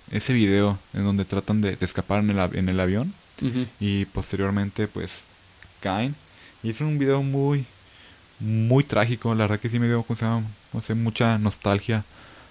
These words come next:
Speaker 1: al verlo porque al final de cuentas pues siguen siendo pues personas, ¿no? Que, que quieren salir de, de ese mundo de, de terror, ese combate de, de guerra que se va a hacer, ¿cómo se llama? Afganistán, eh, porque ya va a ser un país totalmente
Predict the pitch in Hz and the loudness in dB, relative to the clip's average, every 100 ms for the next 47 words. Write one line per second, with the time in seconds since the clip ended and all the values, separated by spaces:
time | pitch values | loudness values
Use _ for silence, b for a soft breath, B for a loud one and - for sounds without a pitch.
0 | - 104 101 101 107 117 110 98 - 107 | -4 0 4 4 4 0 0 -4 -2 -2
1 | 107 113 107 117 110 - - B B B | 0 -2 -2 0 -2 -4 -18 B B B
2 | B - 101 117 117 127 123 120 - 117 | B -4 0 2 2 0 0 -2 0 -2
3 | 110 104 104 123 127 107 98 90 b b | 0 -2 -2 -4 -2 -2 -4 -6 b b
4 | b b - - 110 117 107 98 98 101 | b b -20 -4 4 4 4 2 4 4
5 | 104 104 101 - b - - 98 101 104 | 6 4 4 0 b -20 0 0 2 4
6 | 98 101 107 98 92 92 - 92 95 110 | 4 6 6 6 4 2 4 6 6 4
7 | 101 101 110 101 95 98 98 113 101 98 | 0 -2 0 2 2 0 -2 2 2 4
8 | 95 98 107 104 104 92 92 104 101 - | 4 4 2 0 -2 0 0 0 -2 -2
9 | 92 95 98 92 - - - 92 101 92 | 0 2 2 0 -6 -14 -4 -2 2 0
10 | 92 101 143 - B B B B B - | 0 -2 -4 -6 B B B B B -4
11 | 101 98 98 - 98 101 101 101 - - | 0 2 0 0 2 4 4 2 -2 -4
12 | 107 101 113 104 110 117 113 - 117 110 | -2 0 0 0 0 4 4 2 2 4
13 | 107 - 110 | 2 2 0